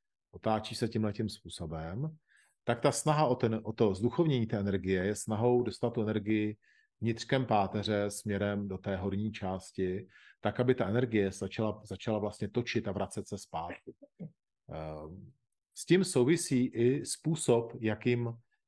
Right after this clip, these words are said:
dýcháme při tom cvičení samotném. My jsme mluvili o dýchání přirozeném a o dýchání obráceném.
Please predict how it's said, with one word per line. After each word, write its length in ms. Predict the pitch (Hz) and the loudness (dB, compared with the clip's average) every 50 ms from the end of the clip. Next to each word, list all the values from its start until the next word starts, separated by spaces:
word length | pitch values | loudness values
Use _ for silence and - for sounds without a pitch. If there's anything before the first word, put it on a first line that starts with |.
| _ _ | _ _
dýcháme 480 | 104 107 110 - - 127 143 143 123 - | -6 -6 -4 -2 0 2 2 2 2 0
při 140 | - - | -2 -4
tom 160 | - - 92 92 | -4 -4 -4 -4
cvičení 420 | - 92 90 - - 104 104 107 | -4 -6 -6 -4 -4 -4 -4 -4
samotném. 520 | - - 98 92 104 120 - - - - | -4 -4 -2 -2 -2 -4 -4 -8 -10 -10
My 240 | 69 71 _ _ - | -12 -16 _ _ -12
jsme 160 | - - 120 | -6 -2 0
mluvili 540 | 113 110 110 110 117 120 120 120 120 113 - - | 2 2 4 4 4 4 4 4 2 0 -2 -6
o 400 | 101 101 101 101 104 104 101 101 _ _ _ _ _ _ _ _ _ _ _ _ _ _ _ _ _ _ _ | -4 -2 0 0 -2 -2 -4 -8 _ _ _ _ _ _ _ _ _ _ _ _ _ _ _ _ _ _ _
dýchání 540 | 101 110 110 - 127 120 113 110 95 80 80 | -2 -2 0 2 2 2 4 2 0 -4 -6
přirozeném 840 | - - 101 92 104 98 107 117 113 117 120 123 127 139 156 160 | -6 -4 0 0 0 2 2 2 4 4 2 2 2 0 0 -2
a 180 | - - 101 90 | -4 -4 -6 -4
o 140 | 90 101 | -4 -2
dýchání 500 | 101 104 101 - - 120 113 113 117 107 | -2 -2 -2 -2 -2 0 0 0 -2 -2
obráceném. 640 | 95 95 98 107 104 107 107 - - - - 147 143 | -4 -2 0 0 0 0 -2 -4 -8 -12 -12 -14 -16